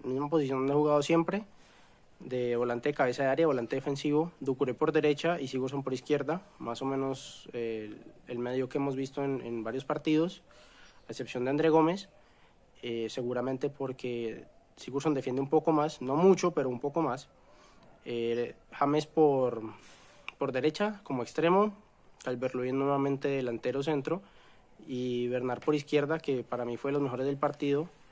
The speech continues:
eh, junto con,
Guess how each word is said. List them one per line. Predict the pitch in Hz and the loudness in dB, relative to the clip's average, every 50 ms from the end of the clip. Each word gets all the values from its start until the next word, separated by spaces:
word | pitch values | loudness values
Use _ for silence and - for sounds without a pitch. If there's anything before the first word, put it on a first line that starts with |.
| _ _ - _ - _ _ - - - - - - - _ - | _ _ -20 _ -20 _ _ -20 -20 -20 -20 -20 -20 -20 _ -16
eh, | - - 120 113 113 113 113 113 110 110 107 107 101 - - - - - - - _ - - - - - _ - - - | -12 -8 -6 -4 -4 -2 -2 -2 -2 -4 -4 -6 -10 -12 -20 -20 -20 -20 -20 -20 _ -20 -20 -20 -20 -20 _ -20 -8 -4
junto | 139 135 131 127 - 127 123 | -2 -2 -2 0 -2 -4 -4
con, | - - 127 123 120 117 117 117 113 110 107 107 104 107 | -2 0 0 2 2 2 2 0 -2 -4 -4 -6 -10 -14